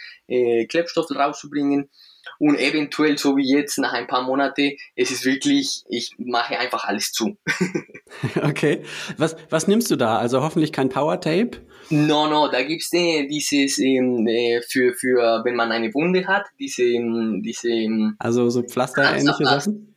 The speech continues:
Speaker 1: Ja,
Speaker 2: Ja.
Speaker 1: genau, so, so in die Richtung. Die,
Speaker 2: Okay.
Speaker 1: man kann es auch, der Patrick McKeown sagt es auch, äh, man kann ein bisschen von dem Klebstoff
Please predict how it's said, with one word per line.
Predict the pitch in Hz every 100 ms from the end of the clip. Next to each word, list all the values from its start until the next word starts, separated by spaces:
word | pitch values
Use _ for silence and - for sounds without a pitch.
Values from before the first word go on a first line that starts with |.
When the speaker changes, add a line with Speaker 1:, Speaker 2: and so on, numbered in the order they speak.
| _
Speaker 1:
Ja, | 120 131
Speaker 2:
Ja. | 127
Speaker 1:
genau, | 127 123
so, | 127 135 127
so | 131
in | 127 123
die | 147
Richtung. | 139 131 - 175 170 131
Die, | 135 143 151 -
Speaker 2:
Okay. | 117 - 101
Speaker 1:
man | -
kann | 147 160
es | 156
auch, | 151 170 -
der | -
Patrick | 139 147 143
McKeown | 131 151 160 156
sagt | - 143 -
es | 151
auch, | 156 -
äh, | - 131 117
man | 117 117
kann | - 139 143
ein | 139
bisschen | 147 - 151
von | 131
dem | 117 113
Klebstoff | 143 147 - 160